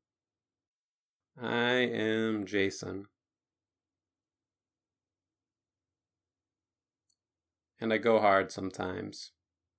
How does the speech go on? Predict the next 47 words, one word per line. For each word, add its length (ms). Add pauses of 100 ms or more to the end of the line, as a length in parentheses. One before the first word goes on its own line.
(880)
A 60
lot 160
of 60
people 280
don't 380
like 340
it. 220 (1500)
Some 260
people 300
love 160
it, 160
though, 160
and 100
I 60
hope, 300 (360)
I 60
hope 240
you're 80
one 120
of 60
the 60
lovers 480
and 80
not 160
a 60
hater. 460 (220)
That's 480
one 200
of 60
the 220
really 340
crazy 420
things 580
about 320
doing 220
this 140
podcast 680
and 100
putting 240
it 40
out 200
there 120
and 100
telling 300
people 280
about 280
it. 140